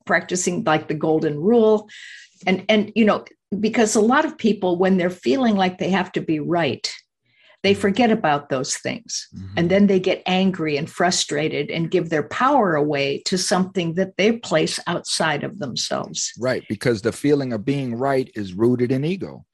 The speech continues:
Speaker 2: It's rooted in,
Speaker 1: That
Speaker 2: in, in,
Speaker 1: right.
Speaker 2: in pride.
Speaker 1: Exactly. Mm-hmm.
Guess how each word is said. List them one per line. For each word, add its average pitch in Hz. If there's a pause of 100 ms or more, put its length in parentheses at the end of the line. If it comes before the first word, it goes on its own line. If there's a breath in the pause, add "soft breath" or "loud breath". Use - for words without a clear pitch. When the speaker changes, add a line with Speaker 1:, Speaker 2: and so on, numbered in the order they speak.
Speaker 2:
It's 92
rooted 110
in, 113
Speaker 1:
That -
Speaker 2:
in, 117
in, 117
Speaker 1:
right. 135
Speaker 2:
in 127
pride. 151 (260)
Speaker 1:
Exactly. 160
Mm-hmm. 170